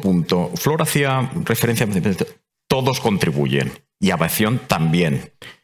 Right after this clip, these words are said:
Yo creo que ese es un principio importante y yo creo que la aviación, eh, está contribuyendo, lo estamos oyendo, como sabe contribuir y como ha contribuido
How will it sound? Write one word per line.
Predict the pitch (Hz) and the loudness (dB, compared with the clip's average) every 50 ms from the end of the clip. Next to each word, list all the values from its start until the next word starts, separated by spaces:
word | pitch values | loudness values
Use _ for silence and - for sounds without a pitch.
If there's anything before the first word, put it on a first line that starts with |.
| _ _ _ _ | _ _ _ _
Yo | - - 82 | -4 -2 0
creo | - 101 101 | 0 0 0
que | 120 | 0
ese | 113 101 | 0 0
es | 101 | 0
un | 95 82 | 0 0
principio | - 95 87 - - 82 | 0 0 0 0 0 0
importante | 90 82 - 82 - - - 131 123 - - 87 82 80 | 0 0 0 -2 -2 0 0 -2 0 0 0 0 0 0
y | - 101 | 0 0
yo | 90 113 | 0 0
creo | 123 143 147 | 0 -2 -2
que | - 127 | -2 -2
la | 117 104 | 0 0
aviación, | 98 101 98 92 - - 120 120 123 123 - - - - _ _ _ _ _ | 0 0 0 0 0 0 0 0 0 -2 -4 -8 -14 -20 _ _ _ _ _
eh, | - 98 98 95 92 90 87 87 80 - - - _ _ _ _ _ _ _ _ - - | -2 0 0 2 2 2 2 0 0 -2 -6 -10 _ _ _ _ _ _ _ _ -8 -6
está | - - 104 101 | -4 -2 -2 -2
contribuyendo, | - 95 87 - 87 80 90 90 107 117 127 120 | 0 0 0 0 0 0 2 2 0 0 0 0
lo | 101 90 | 0 0
estamos | - 98 104 107 - | 0 0 0 0 0
oyendo, | 101 107 117 123 | 0 0 0 0
como | - - - 117 104 98 98 95 | -2 0 0 0 2 2 0 0
sabe | - - 135 135 147 - | 0 -2 -2 -2 -2 -2
contribuir | - - 123 110 95 - - 117 117 123 135 143 135 135 - - - _ _ _ _ _ _ _ | -2 -2 -2 -2 -2 -2 -2 -2 0 0 0 0 0 -2 -4 -10 -16 _ _ _ _ _ _ _
y | - | -4
como | - 107 104 117 | 0 0 0 0
ha | |
contribuido | 113 131 120 110 - 127 113 120 120 117 123 | 0 0 -2 -2 0 0 0 0 0 0 -2